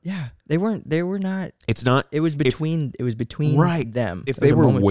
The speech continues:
Speaker 2: waving
Speaker 1: them.
Speaker 2: to the Purdue sideline as they were running by, yeah, I wouldn't like that either. But the fact
Speaker 1: Yeah.
Speaker 2: that, like, it's two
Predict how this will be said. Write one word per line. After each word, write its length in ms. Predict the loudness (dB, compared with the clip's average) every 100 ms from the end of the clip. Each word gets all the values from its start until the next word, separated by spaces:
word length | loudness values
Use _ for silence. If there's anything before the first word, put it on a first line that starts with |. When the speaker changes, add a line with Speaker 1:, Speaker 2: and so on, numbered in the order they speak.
| 4
Speaker 2:
waving 240 | 4 2
Speaker 1:
them. 60 | 2
Speaker 2:
to 60 | -2
the 80 |
Purdue 360 | -2 -4 -2 -2
sideline 520 | -2 -2 0 2 0
as 100 | 0
they 80 | 2
were 80 | 2
running 260 | 0 0 -2
by, 280 | -2 -2 -4
yeah, 280 | -4 -2 2
I 80 |
wouldn't 280 | 4 4 2
like 200 | -2 -2
that 140 | -2 -2
either. 300 | -2 -4 -4
But 120 | -6
the 80 | -6
fact 220 | -2 0
Speaker 1:
Yeah. 40 | 0
Speaker 2:
that, 80 | -2
like, 160 | -2 -2
it's 200 | -4 -6
two 560 | -6 -2 0 0 -4